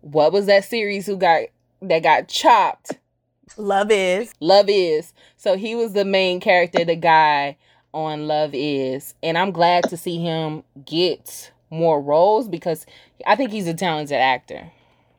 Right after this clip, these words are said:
Speaker 2: I love him. He's also in Black Pan-, I mean, sorry, Black Lightning. He was also in that series. Um, I, yeah, I, I just, I'm head over heels for his acting abilities and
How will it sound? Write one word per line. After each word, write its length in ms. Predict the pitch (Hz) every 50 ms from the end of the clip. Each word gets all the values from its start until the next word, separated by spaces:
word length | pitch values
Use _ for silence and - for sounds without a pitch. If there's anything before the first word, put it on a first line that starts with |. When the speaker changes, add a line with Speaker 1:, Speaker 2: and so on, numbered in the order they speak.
| _ _ _ _
Speaker 2:
I 180 | - 196 220 226
love 300 | 226 196 180 175 170 175
him. 140 | 190 170 190
He's 180 | 226 226 226
also 320 | 233 233 233 277 - 294 247
in 80 | 226
Black 280 | 190 196 180 185 185 -
Pan-, 280 | 196 185 180 180 170 -
I 80 | - 214
mean, 220 | 214 208 196 180 185
sorry, 240 | - 208 180 165 160
Black 260 | 160 190 185 190 185
Lightning. 500 | 185 185 175 170 147 156 139 135 139 - _ _ _ _ _ _ -
He 80 | 214
was 100 | 202 185
also 240 | 196 190 190 196 185
in 100 | 180 170 170
that 140 | 160 160 -
series. 480 | - 160 143 135 135 131 135 - - -
Um, 440 | - 190 180 170 165 156 151 151 151 - _ - - - - - 156 151 -
I, 100 | 147 143
yeah, 340 | 226 208 208 196 190 175 165
I, 460 | 143 190 220 254 277 269 - 226 233 254
I 40 | 262
just, 180 | 247 247 -
I'm 220 | - 208 214 220 240
head 180 | 220 220 220
over 180 | 220 208 190 202
heels 360 | 185 170 190 185 180 180 175
for 140 | - 170 165
his 360 | 165 165 165 165 160 151 143 -
acting 360 | 165 175 175 175 175 175 175
abilities 580 | 170 160 170 165 165 165 160 156 151 151 147 -
and 460 | 151 160 160 156 151 156 156 151 -